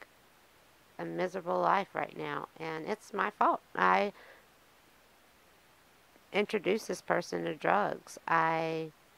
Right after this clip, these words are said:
showed them how to navigate the heroin game because it's, it's not easy. It does take work, you know. But for me, drugs,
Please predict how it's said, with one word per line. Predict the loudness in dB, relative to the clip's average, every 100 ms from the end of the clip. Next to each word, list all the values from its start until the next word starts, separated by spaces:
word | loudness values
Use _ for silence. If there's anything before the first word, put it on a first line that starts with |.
| _ -20 _ -20 -20 -20 _ _ _ _ -20 -20
showed | -20 -6 2 2 2
them | 0 0 0 -2 -8 -14
how | -4 4 6 6
to | 4 -2
navigate | 0 0 0 -2 -2 -2 -6 -8
the | -4
heroin | 0 0 0 -4
game | -4 -6 -6
because | -8 -2 -2
it's, | -4 -10 -16 -14
it's | -12 0
not | 2 2
easy. | 0 -6 -10 -6
It | -4 0
does | 0 -2
take | -4 -6 -6
work, | -4 -2 -4 -10 -20 -20 -20 -20 -20 -20 -20 -8
you | -4
know. | -2 -4 -6 -14 -20 -20 -20 -20 -20 -20 -18 -10
But | -4 -4
for | -2 0
me, | 4 4 2 -6 -20 _ 0
drugs, | 4 4 2 -6